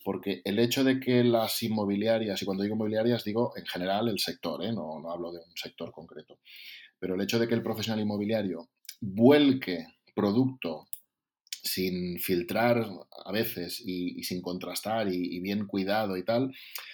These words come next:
hace que los portales poco a poco hayan ido transigiendo con ese, con ese producto, digamos, no cuidado, ¿vale?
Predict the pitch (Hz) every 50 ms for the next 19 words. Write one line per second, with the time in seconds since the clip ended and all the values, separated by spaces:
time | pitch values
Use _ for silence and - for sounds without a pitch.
0 | - - - - - 117 120 - 143 139 139 135 131 131 - 135 131 123 127 139
1 | 135 139 143 147 - - - 139 127 135 139 135 131 139 135 131 - - 76 -
2 | - - 110 113 123 123 127 131 127 135 135 131 - 110 107 104 98 - - 95
3 | - - 127 127 131 127 127 135 - - - - - - - - _ _ - 107
4 | 107 110 113 117 - - - 131 131 127 127 127 123 120 117 110 110 104 101 98
5 | 92 92 90 87 85 78 - 65 - _ _ - - - - - 101 98 104 104
6 | - - 123 123 123 110 107 101 113 117 117 - - - 131 131 131 123 117 110
7 | 104 98 95 90 87 85 82 85 - _ _ - - - _ _ - 90 92 104
8 | 113 120 123 120 120 117 123 123 - 110 101 95 95 87 85 85 - - - -
9 | _ _ _ _ _ _ - 87 90 113 151 196 196